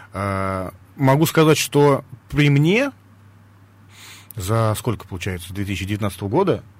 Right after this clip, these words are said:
ни из-за дождя, ни из-за жары матчи не останавливались. Вот не было такого. Э,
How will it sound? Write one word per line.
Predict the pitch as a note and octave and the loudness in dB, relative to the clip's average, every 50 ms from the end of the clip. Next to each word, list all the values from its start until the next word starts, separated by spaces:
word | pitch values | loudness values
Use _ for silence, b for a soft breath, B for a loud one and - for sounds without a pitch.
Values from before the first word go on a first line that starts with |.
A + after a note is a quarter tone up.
| - | -8
ни | - A2+ A2+ A#2 B2 B2 A#2+ A#2+ A#2+ | -2 0 2 2 2 2 2 0 0
из-за | A#2 G#2 G#2+ A2 | -2 -2 -2 0
дождя, | A2 A#2 G#2+ F#2+ G#2+ D3+ F3 | 0 0 0 2 2 2 2
ни | D#3+ C3+ A#2 A2 | 2 2 0 -2
из-за | F#2+ F#2+ G#2 G#2 G2+ G2+ G2 G2 | -4 -2 -2 0 0 0 -2 -2
жары | F#2 G2 G#2 G#2 C3+ D3 B2+ | -2 -2 0 0 0 -2 -2
матчи | A2+ G#2+ A#2 A#2+ - - | -2 -4 -6 -6 -4 -4
не | G#2 | -6
останавливались. | G2+ F#2+ G#2+ G2+ F2 E2 D#2+ D2+ D2 - - - - - - - - - - | -6 -6 -6 -8 -8 -8 -8 -10 -14 -18 -20 -20 -20 -20 -20 -20 -20 -20 -16
Вот | - F2+ - - - - - - - - - - - - | -14 -14 -14 -16 -18 -20 -20 -20 -20 -20 -20 -20 -14 -6
не | - A2 A2+ G2+ | -2 -2 0 0
было | E2+ D#2+ D#2+ | -2 -4 -10
такого. | - E2 E2 E2+ E2 - - - B B B B B B B B B B B - - - | -14 -16 -16 -16 -18 -18 -20 -20 B B B B B B B B B B B -20 -20 -16
Э, | F#2 F#2 F#2 F2 F2 E2+ E2+ E2 E2 E2 | -12 -10 -8 -6 -6 -6 -6 -8 -8 -12